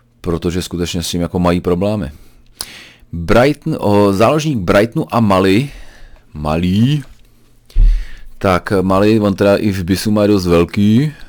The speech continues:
přestože je z Mali, tak, eh, E S P N tvrdí, že bude náhradou za Georgina Wijnal-, Wijnalduma, který, eh, kterému v létě vyprší kontrakt.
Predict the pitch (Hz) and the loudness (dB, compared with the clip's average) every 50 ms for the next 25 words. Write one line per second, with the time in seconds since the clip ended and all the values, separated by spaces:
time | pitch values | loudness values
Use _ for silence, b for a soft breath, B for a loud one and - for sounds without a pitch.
0 | B B B B B B B - - 95 - - 90 101 101 95 95 104 98 98 | B B B B B B B -12 -12 -10 -10 -8 -6 -4 -4 -4 -4 -4 -4 -2
1 | 101 104 110 123 123 _ _ _ _ _ _ _ _ _ _ _ _ _ _ _ | -2 -4 -6 -6 -10 _ _ _ _ _ _ _ _ _ _ _ _ _ _ _
2 | _ _ _ _ _ - - - - - 90 85 85 85 - - 95 87 87 90 | _ _ _ _ _ -20 -20 -18 -10 -4 -2 -2 -2 -2 -4 -4 -2 0 0 0
3 | 90 90 90 90 90 87 80 - - - - - _ _ _ _ - - - - | 0 0 0 0 0 -2 -2 -6 -10 -18 -20 -20 _ _ _ _ -20 -16 -10 -4
4 | 107 101 104 107 107 - 107 104 104 98 101 92 90 101 95 95 95 90 92 92 | 0 0 0 0 2 0 0 0 0 -2 -4 -4 -4 -4 -4 -4 -2 0 0 0
5 | 92 87 67 80 87 85 87 92 92 87 92 90 87 82 87 85 85 85 85 85 | 0 -2 -2 -2 -2 0 0 -2 -2 -2 -2 -4 -2 -2 -2 -2 0 -2 -2 -4
6 | 82 B B B B B B B B B B B B B 87 85 92 90 90 92 | -6 B B B B B B B B B B B B B -6 -4 -4 -4 -2 -2
7 | 92 92 90 90 87 85 80 80 90 92 92 92 95 95 98 98 92 87 - - | -2 0 0 0 0 0 0 0 2 2 2 2 2 2 2 0 -2 -4 -6 -8
8 | 87 82 87 95 101 107 104 104 107 110 101 90 90 98 98 95 92 90 92 95 | -4 0 2 2 2 2 2 2 2 2 0 0 0 0 2 2 2 2 2 2
9 | 98 - - - - - 90 90 90 90 90 90 90 85 - - 87 87 85 87 | 0 -4 -10 -12 -4 -2 -2 0 0 -2 -2 -2 -4 -4 -6 -4 -4 -2 -4 -4
10 | - - 92 90 98 95 87 90 90 87 - 98 90 85 - 107 - - 110 87 | -4 -4 -4 -2 -2 0 0 0 0 0 0 0 -2 -2 -4 -6 -6 -6 -6 -4
11 | - 78 78 78 85 80 80 87 95 104 - - - - | -4 -4 -4 -2 -2 -2 -2 -4 -4 -8 -14 -20 -20 -20